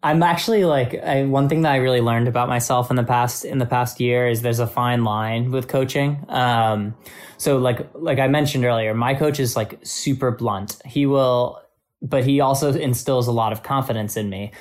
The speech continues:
But I, I definitely, like, picked up his bluntness and, like, and I can sometimes be, like, overly blunt with the people that I'm coaching. Like, like,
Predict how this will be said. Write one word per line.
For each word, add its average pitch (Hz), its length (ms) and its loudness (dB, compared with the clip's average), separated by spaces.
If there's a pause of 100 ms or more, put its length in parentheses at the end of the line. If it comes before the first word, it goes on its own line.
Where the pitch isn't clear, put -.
(180)
But 131 260 0
I, 123 320 0
I 131 140 0
definitely, 143 560 0
like, 110 400 -2
picked 135 240 -2
up 120 180 -2
his 113 160 -2
bluntness 135 600 -2
and, 117 340 -2
like, 107 340 -4
and 123 340 -4
I 135 200 2
can 135 160 0
sometimes 117 440 0
be, 117 200 -2
like, 104 340 -4 (460)
overly 127 420 2
blunt 98 420 -8
with 120 160 -4
the 113 80 -6
people 107 340 -2
that 104 120 -2
I'm 104 140 -6
coaching. 101 480 -6 (240)
Like, 127 260 -2
like, 127 260 -2